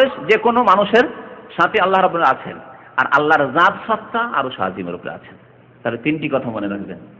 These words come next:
আল্লাহর সত্তা, আল্লাহর জাত কোথায়? আর রহমান ও আলাল আরশি ইস্তাওয়া, আরশের উপর। আর আল্লাহ রাব্বুল আলামিন আম বান্দা, যে কোনো মানুষের সাথে, মুসলিম হোক আর কাফের হোক আর সৎ হোক অসৎ হোক, পাপী হোক আর তাপী হোক, যাই হোক না কেন, যে কোনো মানুষ হোক না কেন,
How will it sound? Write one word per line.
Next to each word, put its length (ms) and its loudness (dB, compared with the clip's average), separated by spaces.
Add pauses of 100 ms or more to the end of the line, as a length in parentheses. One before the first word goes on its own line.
(420)
আল্লাহর 280 4
সত্তা, 320 2
আল্লাহর 220 6
জাত 180 6
কোথায়? 360 4 (460)
আর 120 2
রহমান 540 0
ও 60 0
আলাল 300 4
আরশি 260 -4
ইস্তাওয়া, 260 -4
আরশের 240 -8
উপর। 180 -14 (540)
আর 140 2
আল্লাহ 260 6
রাব্বুল 300 6
আলামিন 360 6
আম 600 6
বান্দা, 400 6
যে 220 4
কোনো 220 2
মানুষের 320 2
সাথে, 220 -2
মুসলিম 360 -4
হোক 120 4
আর 80 2
কাফের 340 4
হোক 160 6
আর 80 4
সৎ 320 2
হোক 140 0
অসৎ 300 2
হোক, 220 2
পাপী 280 2
হোক 140 0
আর 200 4 (260)
তাপী 220 2 (100)
হোক, 120 4 (160)
যাই 200 8
হোক 120 2
না 120 2
কেন, 320 2
যে 140 0
কোনো 160 -2
মানুষ 220 2
হোক 140 -6
না 100 -4
কেন, 280 0